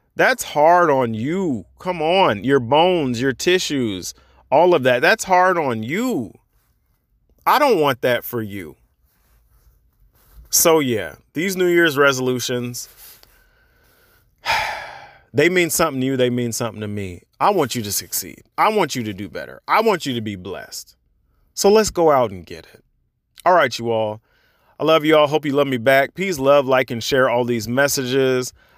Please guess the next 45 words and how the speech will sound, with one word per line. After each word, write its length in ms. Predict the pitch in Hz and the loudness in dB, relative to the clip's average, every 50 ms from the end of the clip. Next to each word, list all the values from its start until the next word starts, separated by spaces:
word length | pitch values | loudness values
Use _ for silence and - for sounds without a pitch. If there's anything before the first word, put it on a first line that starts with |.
| _ - | _ -6
I 60 | 131 | -4
want 160 | 139 135 - | -4 -2 -2
you 60 | 139 | -2
to 60 | 127 | 0
have 140 | 131 127 123 | 0 0 0
a 60 | 117 | 0
great 280 | 107 101 123 131 131 110 | 0 2 2 2 2 0
and 80 | 120 117 | -4 -4
powerful 460 | - 135 135 131 131 127 - 127 123 | 0 2 4 4 4 2 0 -2 -4
new 180 | 123 123 123 | -2 -2 -2
year 300 | 127 123 127 127 127 127 | -2 -2 0 0 0 0
in 220 | 120 - 127 120 117 | -2 -2 -4 -6 -6
spite 400 | - - - 143 139 143 139 117 | -8 -2 0 2 2 2 2 0
of 160 | 120 120 117 | -4 -6 -6
all 320 | - 117 120 117 117 117 | -6 -4 -2 0 0 0
the 120 | 107 113 107 | 0 -2 -4
things 300 | - - 117 113 113 104 | -4 -6 -6 -6 -4 -6
that 100 | 110 104 | -6 -6
we've 200 | 110 117 113 110 | -4 -6 -4 -2
had 160 | 123 113 107 | -2 -4 -4
to 60 | 107 | -2
go 260 | 104 107 117 120 120 | -2 0 0 0 0
through. 400 | 117 - 127 123 120 120 117 117 - _ _ _ _ _ - | 0 -2 -2 -2 0 0 -2 -4 -8 _ _ _ _ _ -4
I 60 | 156 | -2
want 200 | 170 165 143 127 | 0 0 0 0
something 300 | - - 131 123 101 101 | -2 -2 -2 -2 -2 -4
to 60 | 107 98 | -6 -4
be 140 | 92 101 | -4 -4
better 260 | 95 92 101 90 92 90 | -2 -2 -2 -2 -4 -8
for 220 | - - - - | -8 -10 -10 -10
you, 120 | 71 85 78 78 175 202 | -10 -8 -4 0 2 2
anything 400 | 226 208 190 165 135 143 135 120 | 4 4 2 0 0 0 -2 -2
to 60 | 117 107 | -2 -4
be 80 | 110 | -4
better 300 | 101 98 107 101 95 95 | -6 -6 -6 -6 -8 -10
for 280 | 90 - - 85 78 64 | -12 -16 -18 -18 -18 -18
you. 220 | 57 55 58 - _ _ _ _ _ _ _ _ _ _ - | -18 -20 -20 -20 _ _ _ _ _ _ _ _ _ _ -4
And 60 | 113 | -2
I 20 | 117 | 0
want 260 | 117 135 156 160 - | 2 4 2 4 4
that 160 | 151 131 120 | 4 4 4
health, 320 | 117 123 127 127 123 - | 2 0 0 0 0 0
wealth, 240 | 110 117 117 117 - | 0 -2 -2 0 -2
and 100 | 110 104 | -6 -8
prosperity, 800 | - 110 104 104 - - - 113 113 113 113 110 110 110 107 107 | -4 -4 -4 -4 -4 -2 0 2 4 4 4 2 0 -2 -4 -6